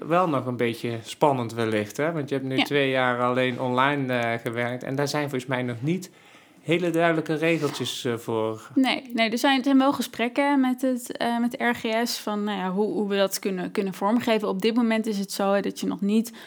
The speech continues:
Speaker 2: al je uren, eh, nou ja, eh, vanuit digitale zorg zou kunnen, eh, kunnen verantwoorden. Maar waarschijnlijk wel een deel, eh, van,
Speaker 1: Mhm.
Speaker 2: van je uren. Ehm, en ik, nou ja, ik denk ook dat dat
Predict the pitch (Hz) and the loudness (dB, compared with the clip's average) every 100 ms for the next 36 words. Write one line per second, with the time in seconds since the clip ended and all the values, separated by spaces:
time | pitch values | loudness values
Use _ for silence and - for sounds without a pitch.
0 | - - - 202 202 202 214 214 202 185 | -20 -2 2 4 4 0 0 0 2 0
1 | 185 - - 185 185 185 - - 190 180 | -2 -6 -8 -2 -2 -2 -8 -6 -4 -4
2 | 190 - 190 190 247 - - 175 185 196 | -8 -10 -10 -8 -10 -8 -4 -2 0 0
3 | 214 202 180 185 190 190 185 180 - 185 | 0 0 0 0 -2 -2 -2 -4 -6 -6
4 | 185 175 175 - - - - 214 - - | -4 -4 -4 -4 -8 -8 -8 -8 -6 -2
5 | 185 180 - 190 233 226 220 220 254 - | -2 -2 0 2 4 2 0 0 -2 -6
6 | - 233 214 - - - 240 214 175 180 | -4 2 2 0 0 4 6 6 4 2
7 | 185 196 254 330 - _ 262 262 269 - | 2 4 4 0 -8 _ 2 4 2 2
8 | 247 254 247 240 240 240 240 240 226 240 | 2 2 2 4 4 4 2 0 0 -4
9 | - - - - 202 196 196 202 208 - | -8 -16 -16 -2 0 0 0 0 -2 -2
10 | - 220 214 - _ 269 233 202 196 - | 2 2 2 -8 _ 4 6 4 4 2
11 | 277 262 262 247 220 208 208 208 | 4 4 6 4 2 0 -2 -2